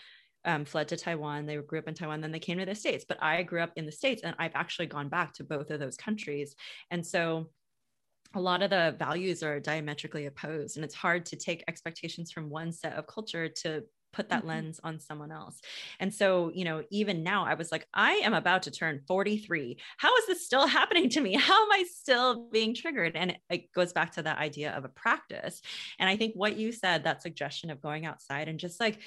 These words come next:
Speaker 1: tuning in to feel what it feels like and ask, and connecting and asking your body what it is that it needs. I don't know how often we give ourselves permission to do that, and to be able to do it in a way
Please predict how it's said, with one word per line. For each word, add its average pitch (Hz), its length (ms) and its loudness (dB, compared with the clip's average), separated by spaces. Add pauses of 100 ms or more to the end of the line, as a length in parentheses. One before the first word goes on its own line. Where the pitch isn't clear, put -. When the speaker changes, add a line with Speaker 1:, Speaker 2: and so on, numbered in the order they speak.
(480)
Speaker 1:
tuning 208 420 0
in 160 260 -4
to 170 160 -4
feel 170 760 -2 (180)
what 160 260 0
it - 120 -4
feels 143 320 -4
like 180 180 -2
and 143 140 -2
ask, 143 300 -4 (100)
and 147 420 -4
connecting 170 460 -4
and 151 100 -6
asking 151 320 -4
your 160 140 -4
body 147 240 -4
what 147 220 -4
it 147 100 -4
is 147 200 -6
that 147 100 -2
it - 100 -8
needs. 151 340 -8
I 160 120 -2
don't 220 180 -2
know 190 220 -2
how 175 160 -4
often 139 400 -8
we 143 100 -8
give 143 180 -8
ourselves 139 360 -8
permission 143 400 -10
to 139 80 -8
do 135 180 -12
that, 156 340 -4
and 160 240 -2
to 170 200 -4
be 170 200 -2
able 185 180 -4
to 202 100 0
do 151 160 -6
it 160 100 -6
in 156 80 -8
a 147 60 -8
way 139 400 -6